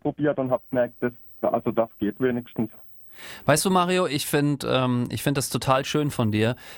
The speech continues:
Speaker 2: dass du den Mut hast, einfach so das zu erzählen. Also, ähm, d-, man hat jetzt gerade gemerkt,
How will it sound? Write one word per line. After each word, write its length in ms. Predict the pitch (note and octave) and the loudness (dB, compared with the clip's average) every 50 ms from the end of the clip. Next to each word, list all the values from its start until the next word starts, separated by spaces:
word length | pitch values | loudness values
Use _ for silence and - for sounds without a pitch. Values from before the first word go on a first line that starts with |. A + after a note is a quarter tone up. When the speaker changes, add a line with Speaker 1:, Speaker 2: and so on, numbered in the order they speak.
| - - | -4 0
Speaker 2:
dass 240 | B2 A2+ G#2+ - - | 0 2 2 0 0
du 500 | - A#2 A2+ A2+ A2 G#2+ G#2+ G#2 G2+ G2 | 0 0 2 2 2 2 0 0 -2 -2
den 140 | G2 G2+ A2 | 0 0 2
Mut 200 | B2 D#3+ F3+ - | 2 0 0 0
hast, 380 | B2 A#2 A#2 A#2+ - - - - | 0 0 0 0 -2 -6 -2 0
einfach 240 | A#2 A#2 - C3 - | 0 0 0 0 0
so 180 | - C3 B2 | 0 -2 0
das 220 | A#2+ B2 A2+ - - | 0 -2 -2 -2 -2
zu 80 | - | -2
erzählen. 440 | A#2+ A#2+ - - D#3+ C3+ G2+ F2 G2 - | -2 -2 0 0 0 0 0 -2 -4 0
Also, 480 | - B2+ B2+ C3+ C3+ B2+ B2+ B2 B2+ B2 - | 0 0 2 2 0 2 2 0 0 -2 -2
ähm, 480 | B2 A#2+ B2 B2 B2 A#2+ A#2+ A#2+ A#2 - | -2 -2 0 0 0 -2 -2 -4 -4 -6
d-, 300 | A#2 - F#2 G#2+ A2+ A2 | -8 -10 -10 -10 -6 -4
man 160 | A#2+ A#2+ B2 | -2 -2 0
hat 120 | C3+ - | -2 -2
jetzt 140 | D3+ B2 - | -4 -6 -2
gerade 200 | - C3+ C3 B2+ | -2 0 0 0
gemerkt, 380 | B2 A#2+ B2+ C#3+ E3+ F3 - | 0 0 2 2 0 0 -2